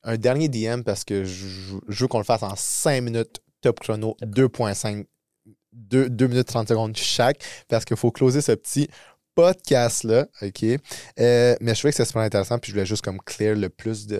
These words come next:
Speaker 1: on a tellement de messages, on a fait genre deux, fait que je voulais en faire le plus possible. Bref,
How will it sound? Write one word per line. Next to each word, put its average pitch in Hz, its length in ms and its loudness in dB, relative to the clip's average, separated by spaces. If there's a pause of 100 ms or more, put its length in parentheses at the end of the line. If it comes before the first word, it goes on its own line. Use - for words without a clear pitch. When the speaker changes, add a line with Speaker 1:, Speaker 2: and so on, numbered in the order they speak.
Speaker 1:
on 104 160 -10
a 98 80 -4
tellement 110 380 -6
de 110 60 -8
messages, 104 260 -4
on 104 100 -8
a 92 80 -10
fait 101 100 -4
genre 98 200 -2
deux, 101 260 -4
fait 101 200 -6
que 95 60 -10
je 92 60 -16
voulais 104 140 -8
en 92 80 -8
faire 101 160 -2
le 92 80 -4
plus - 180 -10
possible. 101 260 -4
Bref, 147 320 2